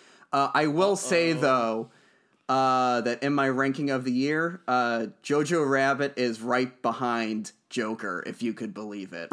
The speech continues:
Speaker 1: I just
Speaker 2: I love that, that you just said
Speaker 1: I
Speaker 2: that. That is epic.
Speaker 1: I, uh, that is an epic, uh,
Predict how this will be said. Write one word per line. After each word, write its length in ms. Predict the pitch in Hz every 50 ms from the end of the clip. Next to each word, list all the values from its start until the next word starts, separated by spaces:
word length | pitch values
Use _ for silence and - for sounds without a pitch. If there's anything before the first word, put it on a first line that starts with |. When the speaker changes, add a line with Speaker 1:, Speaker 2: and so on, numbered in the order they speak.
| - -
Speaker 1:
I 220 | 107 110 98 98 -
just 440 | - - 127 143 147 139 143 - - _ _ _
Speaker 2:
I 680 | 123 131 135 139 143 143 147 151 147 147 147 147 147 143 _ _
love 400 | 123 123 123 123 131 135 120 120
that, 300 | 123 117 113 110 - _ 120
that 100 | 120 92
you 140 | 123 120
just 180 | 110 123 120 -
said 140 | - 131 117
Speaker 1:
I 160 | 123 123 123
Speaker 2:
that. 180 | 117 113 - -
That 140 | 127 127
is 120 | 131 117 -
epic. 240 | 113 117 - 120 -
Speaker 1:
I, 340 | 117 120 120 123 123 123 110
uh, 100 | 120 120 117
that 160 | - 143 147
is 120 | 151 147 143
an 260 | - 135 135 131 127 -
epic, 560 | 123 135 131 - 139 120 120 - - - -
uh, 600 | - 117 120 120 117 117 113 110 110 113 113 104